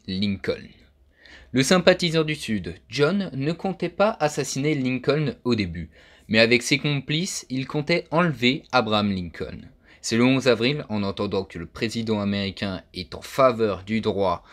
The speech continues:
de vote des anciens esclaves, que Booth a pris sa décision. Il va tuer Abraham Lincoln. En apprenant que Lincoln et sa femme vont assister à la représentation de la pièce Notre cousin américain, Booth y voit une occasion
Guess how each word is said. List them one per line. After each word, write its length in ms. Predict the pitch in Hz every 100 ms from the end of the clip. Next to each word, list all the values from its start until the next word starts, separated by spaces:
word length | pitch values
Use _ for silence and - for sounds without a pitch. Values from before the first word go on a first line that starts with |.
| - -
de 120 | 123 120
vote 340 | 104 90 87
des 220 | 123 131
anciens 300 | 131 - 117
esclaves, 760 | 110 107 - 117 107 117 120 -
que 100 | 110
Booth 540 | 104 104 120 - - -
a 100 | 110
pris 160 | - 107
sa 160 | - 98
décision. 500 | 98 - 92 92 - _ _ - - _ 110
Il 160 | 107
va 120 | 104
tuer 380 | 104 - 104 101 -
Abraham 400 | 113 101 90 82
Lincoln. 400 | 78 78 - - _ _ _ _ _ _ _ _ _ _
En 180 | - 117
apprenant 400 | 147 - 131 104
que 120 | 95
Lincoln 500 | 107 160 170 120 107
et 80 | 104
sa 180 | 104 101
femme 280 | - 95 92
vont 260 | 104 104 - -
assister 580 | 156 - 113 - 92 -
à 60 | 90
la 100 | 92
représentation 760 | 127 - 113 110 101 95 101
de 120 | 95 92
la 100 | 82
pièce 400 | - - - 87
Notre 320 | 87 - -
cousin 400 | - 127 95 62 -
américain, 560 | 104 82 82 - - - - - -
Booth 220 | 180 208
y 60 | 214
voit 180 | 196 202
une 160 | 196
occasion 580 | 185 180 160 117 127 143